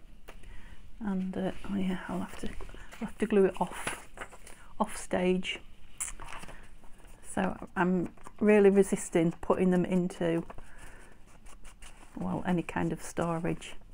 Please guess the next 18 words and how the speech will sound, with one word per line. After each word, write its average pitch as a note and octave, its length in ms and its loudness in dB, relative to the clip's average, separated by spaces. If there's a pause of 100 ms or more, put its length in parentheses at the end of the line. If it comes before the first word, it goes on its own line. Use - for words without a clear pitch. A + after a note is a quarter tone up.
(300)
They'll - 120 -4
probably F3 280 -2
just - 240 -4
end F3 140 0
up - 160 -4
in F3 80 0
my E3+ 60 -2
scrap, - 360 -6 (100)
scrap - 380 -4
box, - 540 -8 (400)
which - 180 -8
I E3+ 60 2
definitely - 360 -2
don't D#3+ 200 2
want E3 140 -2
them E3 100 0
to - 160 -6
do. E3 220 2